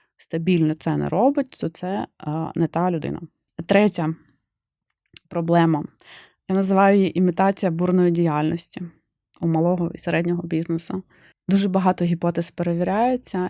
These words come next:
і нема терпіння довести її до кінця. «А давайте зробимо це. Давайте. Зробили на півшишечки, воно не пішло. Ні, давайте поміняємо концепцію». А,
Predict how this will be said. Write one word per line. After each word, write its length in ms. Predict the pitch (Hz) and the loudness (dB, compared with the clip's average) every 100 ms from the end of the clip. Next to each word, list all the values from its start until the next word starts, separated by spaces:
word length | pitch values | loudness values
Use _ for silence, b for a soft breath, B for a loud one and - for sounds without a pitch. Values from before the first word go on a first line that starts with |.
| - | -2
і 100 | 180 | 0
нема 300 | 170 180 190 | 2 2 -2
терпіння 760 | 175 - 190 226 202 175 170 - | -4 -6 -2 0 2 0 -2 -6
довести 520 | 160 165 170 180 - | -8 -2 -2 -2 -4
її 400 | 170 160 160 175 | -2 -2 0 -2
до 120 | 160 156 | -2 -2
кінця. 500 | 170 165 - 151 165 - _ _ _ | -2 -4 -4 -8 -12 -16 _ _ _
«А 60 | 175 | 2
давайте 260 | 254 254 | 4 4
зробимо 400 | 185 175 165 156 160 | 0 0 0 0 -2
це. 260 | - 156 - _ | -10 -12 -12 _
Давайте. 540 | - 170 156 156 - 175 - | -2 0 0 -4 -12 -16 -8
Зробили 340 | 170 175 214 | -4 0 2
на 120 | 208 | 2
півшишечки, 640 | 170 165 - 247 226 - 160 | 0 -4 -6 -6 -8 -6 -2
воно 180 | 160 | 0
не 100 | 170 | 0
пішло. 380 | 170 170 - - 185 _ _ _ _ _ | -2 -6 -10 -12 -14 _ _ _ _ _
Ні, 160 | 196 170 | 2 2
давайте 240 | 175 196 | 2 -2
поміняємо 600 | - 185 175 156 156 170 | 0 2 2 0 -4 -8
концепцію». 600 | 170 170 160 - - 185 - b b b b b - | -8 -8 -10 -10 -10 -10 -12 b b b b b -4
А, 380 | 165 165 165 | -2 0 0